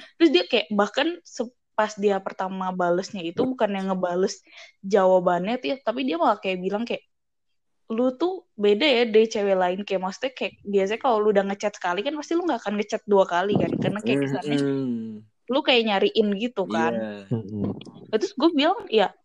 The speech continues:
Speaker 1: emang kenapa? Kayak maksudnya ya gue butuh ngomong, ya ngomong aja. Gue emang nggak nyariin lu gitu. Kalau gue nyariin lu pasti gue juga spam, gue telepon gitu kan."
Speaker 3: Uh.
Speaker 2: Mm-mm.
Speaker 3: Uh.
Speaker 1: Uh,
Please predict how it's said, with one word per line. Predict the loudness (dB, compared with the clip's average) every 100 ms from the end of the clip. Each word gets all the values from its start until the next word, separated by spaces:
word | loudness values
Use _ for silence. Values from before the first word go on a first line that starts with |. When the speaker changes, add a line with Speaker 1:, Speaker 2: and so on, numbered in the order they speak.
| _ _
Speaker 1:
emang | -6 -6 -2
kenapa? | -2 -2 -4 -2
Kayak | 0 0 -2
maksudnya | -6 -8 -8
ya | -6 -6
gue | 0 0 2
butuh | 0 0
ngomong, | -2 -2 -4 -4 -4
ya | -2
ngomong | 2 2 0
aja. | -2 -4 -2
Gue | 0 0 0
emang | -2
nggak | -4 -4
nyariin | -4 -4 -2 0
lu | 0 0
gitu. | -2 0
Kalau | 2 4
gue | 2
nyariin | 2 -2 -2
lu | -2
pasti | -4 -4 -6 -10 -20 -20 0
gue | 2
juga | 4 4 0
spam, | -2 0 0 2
gue | -2
telepon | -2 -4 -6 -4 -4 -6
gitu | -10
kan." | -6 2 2 2
Speaker 3:
Uh. | -2 -8
Speaker 2:
Mm-mm. | -10 -12 -14 -16 -18 -10
Speaker 3:
Uh. | -4 -4 -6 -18 _ _ _ _ _ _ _ _ _ _ -20 -20 -20 _
Speaker 1:
Uh, | 2 6 8